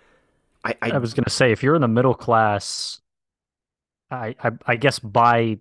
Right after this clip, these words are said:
Speaker 2: association and comparison, you would, you would feel that way looking down at the, at the lower class, but
Speaker 1: Mm-hmm.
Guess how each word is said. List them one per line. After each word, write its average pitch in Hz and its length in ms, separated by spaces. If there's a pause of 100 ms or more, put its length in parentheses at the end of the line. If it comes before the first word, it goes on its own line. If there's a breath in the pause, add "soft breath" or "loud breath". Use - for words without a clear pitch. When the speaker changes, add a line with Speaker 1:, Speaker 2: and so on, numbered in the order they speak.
Speaker 2:
association 117 760
and 101 100
comparison, 104 680
you 92 160
would, 101 280 (240)
you 123 160
would 98 180
feel 127 220
that 104 220
way 95 400
looking 104 300
down 101 200
at 101 100
the, 165 200 (500 soft breath)
at 120 80
the 101 80
lower 113 300
class, 92 480
but 107 320
Speaker 1:
Mm-hmm. 113 320